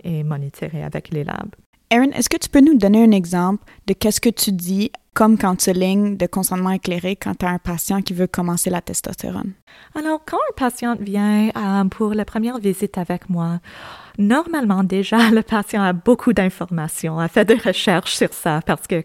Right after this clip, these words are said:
Speaker 1: comme on a mentionné, la liste d'attente est un an, des fois, à Meraki, et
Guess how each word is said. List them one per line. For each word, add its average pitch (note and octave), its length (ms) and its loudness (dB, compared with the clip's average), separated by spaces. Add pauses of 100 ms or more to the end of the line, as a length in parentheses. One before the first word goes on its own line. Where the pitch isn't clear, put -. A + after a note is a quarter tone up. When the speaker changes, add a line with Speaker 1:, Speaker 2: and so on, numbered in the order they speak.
(100)
Speaker 1:
comme G3+ 220 2
on F#3+ 140 4
a D#3+ 80 2
mentionné, F3+ 480 2
la D#3+ 80 4
liste F3+ 240 2
d'attente E3+ 560 -2
est D3+ 340 0 (560)
un F#3 160 4
an, D3 240 0
des D#3 120 0
fois, D3+ 160 -2
à D3 80 0
Meraki, D3 580 0
et D#3 180 2